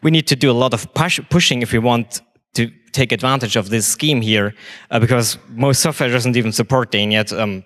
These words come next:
if you look at the major browsers, they are taking a long time to implement it with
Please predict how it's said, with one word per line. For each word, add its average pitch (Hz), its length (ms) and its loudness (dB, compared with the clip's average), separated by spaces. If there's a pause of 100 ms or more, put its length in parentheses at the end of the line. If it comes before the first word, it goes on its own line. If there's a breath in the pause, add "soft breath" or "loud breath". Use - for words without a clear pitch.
(160)
if - 200 -8
you 104 180 -4
look 110 200 -4
at 104 80 0
the 104 80 -2
major 107 240 -2
browsers, 107 520 2
they 101 160 2
are 98 60 0
taking 101 300 -4
a 95 60 -6
long 107 600 0
time 110 280 -2
to 117 100 0
implement 107 460 -2
it - 160 -2
with - 280 -4